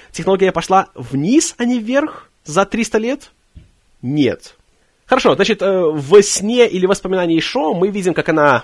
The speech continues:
маленькая, где-то в Африке, со своим отцом, которого играет Патрик Уилсон. И он говорит ей о смерти и о попадании в рай. Думаете, это каким-либо образом отразится на дальнейшем сюжете? И это будет иметь какую-то важность?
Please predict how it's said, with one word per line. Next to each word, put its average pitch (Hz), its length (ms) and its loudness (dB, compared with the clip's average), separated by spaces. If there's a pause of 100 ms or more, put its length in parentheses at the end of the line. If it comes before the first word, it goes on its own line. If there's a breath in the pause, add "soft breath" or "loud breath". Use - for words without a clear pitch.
маленькая, 214 500 0
где-то 139 220 -2
в 113 80 -14
Африке, 196 520 2 (180 loud breath)
со 170 100 -14
своим 285 240 0
отцом, 214 420 0
которого 151 280 -2
играет 180 240 -2
Патрик 156 380 0
Уилсон. 110 500 -6 (400)
И 139 60 -4
он 226 200 2
говорит 196 340 -2
ей 170 180 0
о 156 120 0
смерти 226 560 -4
и 208 260 -4
о 202 80 4
попадании 160 480 -2
в 117 120 -4
рай. 104 340 -2 (320)
Думаете, 208 400 2
это 156 180 -2
каким-либо 208 400 0
образом 180 480 0
отразится 165 400 -4
на 165 100 -2
дальнейшем 175 340 0
сюжете? 156 520 -4 (120)
И 156 80 2
это 165 100 -2
будет 170 160 -2
иметь 175 140 -4
какую-то 170 260 -4
важность? 139 600 0